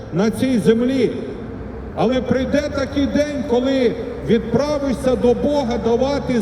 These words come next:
звіт перед Богом за своє життя. І якщо приймеш Ісуса Христа, будеш прощений і оправданий.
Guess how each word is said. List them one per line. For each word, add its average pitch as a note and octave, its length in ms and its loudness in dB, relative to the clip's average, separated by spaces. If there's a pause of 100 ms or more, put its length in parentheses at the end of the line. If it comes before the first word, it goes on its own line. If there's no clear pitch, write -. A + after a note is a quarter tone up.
звіт C#4 320 2 (120)
перед A#3 280 4 (160)
Богом F#3+ 500 0 (460)
за A3 140 4
своє B3+ 500 2
життя. A#3 520 0 (840)
І E3 60 4
якщо C4 600 2
приймеш D4+ 480 0
Ісуса C4+ 640 -2
Христа, B3+ 600 -2 (400)
будеш C4+ 340 0
прощений C4 1040 -2
і A3 60 2
оправданий. G#3+ 1000 0